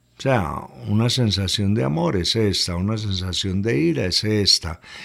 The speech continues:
pero llegaron a un acuerdo, o sea, a un cuadro, a un caso, no a una particularidad, porque no la admite, el sistema admite la mayoría que está de acuerdo. Entonces,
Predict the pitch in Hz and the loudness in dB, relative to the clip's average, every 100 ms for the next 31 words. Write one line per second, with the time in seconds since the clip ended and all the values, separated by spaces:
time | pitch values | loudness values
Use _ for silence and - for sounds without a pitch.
0 | - - - 135 147 185 170 107 101 92 | -18 -8 4 8 8 6 4 2 2 2
1 | 95 117 113 92 95 104 - 190 131 82 | 0 0 0 0 -2 -4 -2 0 0 -2
2 | 76 82 82 - _ _ 151 98 135 123 | -8 -12 -14 -20 _ _ -4 4 6 6
3 | 98 101 98 - 139 143 95 87 85 92 | 4 2 2 0 2 4 4 2 0 2
4 | 98 92 - 151 120 - - - _ _ | 2 2 0 2 6 6 4 -4 _ _
5 | _ - - - _ 110 110 107 104 110 | _ -20 -20 -20 _ 4 6 6 4 4
6 | 113 107 101 95 - - 98 92 107 160 | 4 2 0 -4 -6 -4 -2 0 0 0
7 | 98 82 _ 95 104 87 92 101 98 95 | -2 -6 _ -6 -2 -2 -2 -2 0 2
8 | 101 127 170 - 101 92 90 - - 95 | 4 4 2 2 -2 -2 -2 -6 -6 -2
9 | 92 107 101 113 123 101 - 139 - _ | 0 0 0 2 2 0 -2 -6 -6 _
10 | _ _ - 120 120 107 110 101 95 110 | _ _ 0 2 4 2 0 0 0 0
11 | 113 113 113 107 104 - 95 92 104 165 | 0 -2 -6 -8 -12 -10 -8 -8 -8 -8
12 | - - - - - _ _ _ _ _ | -8 -12 -20 -20 -20 _ _ _ _ _
13 | _ _ 98 - 110 107 147 - | _ _ -12 -6 -2 0 0 -2